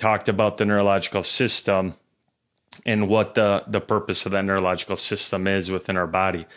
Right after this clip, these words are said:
When I ask new clients in my practice, "What's the most important, uh, organ in your body, or what's the most important system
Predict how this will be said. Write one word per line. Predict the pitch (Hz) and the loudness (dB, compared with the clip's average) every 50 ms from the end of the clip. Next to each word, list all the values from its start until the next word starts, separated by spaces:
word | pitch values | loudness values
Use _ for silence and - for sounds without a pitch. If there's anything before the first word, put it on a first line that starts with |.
| - - - - - - _ | -20 -20 -20 -20 -20 -10 _
When | - 107 113 | 0 0 2
I | 117 | 2
ask | 120 123 117 110 104 - - | 2 2 2 2 2 0 2
new | 107 107 110 104 | 2 2 2 0
clients | - - - 107 104 101 101 98 - - | 0 0 0 0 2 2 0 -2 -2 -2
in | 101 98 | -2 0
my | 95 92 | 0 -2
practice, | 90 - - 107 104 107 104 - - - 95 92 90 87 - - - - - - - _ _ _ _ _ _ _ _ _ _ _ _ _ _ _ | -2 -2 0 0 0 0 0 -2 -4 -2 -2 0 0 0 0 0 0 0 -2 -8 -16 _ _ _ _ _ _ _ _ _ _ _ _ _ _ _
"What's | 104 101 104 107 107 101 104 - - - - - - | -2 0 2 2 2 2 2 2 0 0 -2 -4 -4
the | - 107 107 104 101 101 101 98 98 98 98 95 - | -2 0 2 2 2 2 2 2 2 0 0 -2 -4
most | - 104 101 104 101 - - | -2 0 0 2 2 0 0
important, | 107 90 110 107 - - 101 101 101 95 - _ _ _ _ _ _ _ _ _ _ _ _ _ _ _ _ _ _ _ _ | 0 0 -2 -2 -2 -2 -2 -2 -4 -4 -6 _ _ _ _ _ _ _ _ _ _ _ _ _ _ _ _ _ _ _ _
uh, | - 101 95 95 95 90 90 90 - - - - | -4 -4 -2 -2 -2 -2 -4 -4 -6 -8 -4 0
organ | 120 123 127 127 107 113 110 107 | 2 4 4 4 4 2 2 2
in | 107 101 98 | 2 2 2
your | 101 95 | 0 0
body, | 87 104 104 101 101 98 98 | 0 0 0 2 2 2 2
or | 95 95 | 2 2
what's | 98 98 - - - | 0 0 0 0 0
the | 101 | 0
most | 98 98 98 - - | 0 0 0 0 -2
important | 107 95 - 110 101 - 101 98 95 - | -2 -2 -2 -2 -4 -2 -4 -6 -4 0
system | - - - - 123 - - - - 113 107 101 95 90 | 2 2 2 4 4 2 2 2 2 2 2 2 0 -2